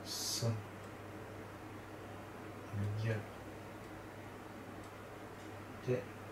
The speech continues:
角。こういきます。で、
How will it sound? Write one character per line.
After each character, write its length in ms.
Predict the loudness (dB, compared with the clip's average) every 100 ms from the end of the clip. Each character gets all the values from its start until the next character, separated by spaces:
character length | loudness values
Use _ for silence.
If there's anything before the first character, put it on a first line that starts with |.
| -6 -4 0 0
角。 80 | 0 -4 -4 -4 -4 -6 -6 -6 -6 -6 -6 -6 -6 -6 -6 -6 -6 -6 -6 -4 4 12
こ 140 | 12
う 60 | 12
い 40 |
き 120 | 12
ま 80 | 4
す。 320 | 4 2 0 -4 -4 -4 -4 -4 -4 -6 -4 -4 -4 -6 -6 -6 -4 -4 -6 -6 -6 -6 -6 -4 -4 -4 -4 -4 -4 -4 -6 -6 -4 -4 -4 -4 -4 -6 -6 -4 -4 -4 -4 -4 -6 -4
で、 60 | 0